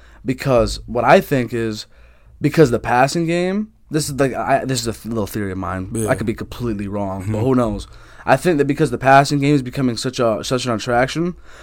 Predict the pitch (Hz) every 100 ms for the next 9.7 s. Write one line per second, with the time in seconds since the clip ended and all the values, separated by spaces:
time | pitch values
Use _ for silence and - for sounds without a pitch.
0 | - - 117 165 - 151 151 127 139 156
1 | 117 - 120 117 113 123 104 90 - 117
2 | 101 90 - - - - 139 131 104 104
3 | 185 214 156 123 120 110 - - - -
4 | - - - - 131 120 - - - -
5 | - - - 135 147 135 131 131 156 151
6 | 143 - 127 143 139 135 151 175 - 98
7 | 104 113 131 127 120 127 113 117 104 101
8 | 92 80 92 101 85 - - - - 135
9 | 170 139 127 120 113 104 104